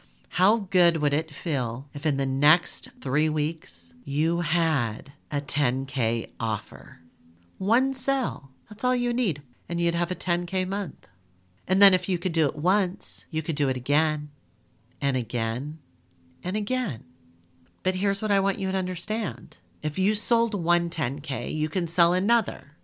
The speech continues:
And if you did that for a year, you're making a hundred and twenty K. But that's saying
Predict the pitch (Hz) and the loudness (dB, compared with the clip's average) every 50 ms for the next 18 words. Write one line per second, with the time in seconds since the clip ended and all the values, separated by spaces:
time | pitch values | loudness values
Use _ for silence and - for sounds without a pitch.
0 | _ - 165 175 175 170 185 185 185 160 196 202 190 240 247 240 - 240 247 247 | _ 0 2 2 2 2 0 0 2 4 4 6 6 4 4 4 4 4 6 6
1 | 233 196 165 147 151 156 151 156 151 156 156 147 143 156 143 139 143 156 151 147 | 6 6 6 6 6 4 2 0 0 2 0 0 0 0 0 0 0 0 0 0
2 | 147 151 147 147 143 147 - 143 131 123 123 123 - 135 110 87 80 - - - | 0 0 0 -2 -4 -6 -4 -4 -4 -4 -4 -8 -8 -8 -8 -8 -8 -12 -16 -20
3 | _ - _ _ - - - - 196 - - 208 240 262 - - - - 208 190 | _ -20 _ _ -20 -12 -4 -4 0 4 4 4 4 4 2 -2 0 4 6 6
4 | 180 175 170 170 165 165 165 160 | 6 6 4 4 2 0 -2 -4